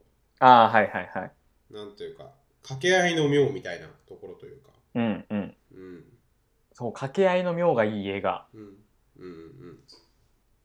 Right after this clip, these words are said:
Speaker 2: なんかね、あのー、音楽は僕あれなんですよ。なんか本当にもう結構好きな音楽ど真ん中なんで。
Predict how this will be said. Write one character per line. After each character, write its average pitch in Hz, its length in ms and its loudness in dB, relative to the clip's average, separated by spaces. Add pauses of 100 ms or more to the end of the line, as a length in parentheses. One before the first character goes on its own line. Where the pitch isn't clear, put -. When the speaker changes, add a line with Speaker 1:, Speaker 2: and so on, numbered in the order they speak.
(320)
Speaker 2:
な 135 100 -6
ん 135 80 -6
か 92 100 -14
ね、 95 80 -14 (420)
あ 101 120 -16
の 107 60 -16
ー、 104 40 -14 (800)
音 320 280 0
楽 135 280 -6
は 120 400 0
僕 120 180 -6
あ 127 80 2
れ 160 80 6
な 208 60 10
ん - 40 10
で - 40 2
す - 120 -6
よ。 98 220 -10
な 160 120 -6
ん - 20 -10
か - 80 -4
本 269 280 2
当 269 140 0
に 262 80 2
も 202 480 6
う - 20 -20
結 254 200 -4
構 220 140 0
好 - 180 -4
き 330 100 0
な 330 120 8
音 185 200 10
楽 120 240 0
ど 139 140 4
真 190 200 2
ん 156 40 0
中 113 180 -6
な 92 80 -10
ん 92 100 -12
で。 95 340 -8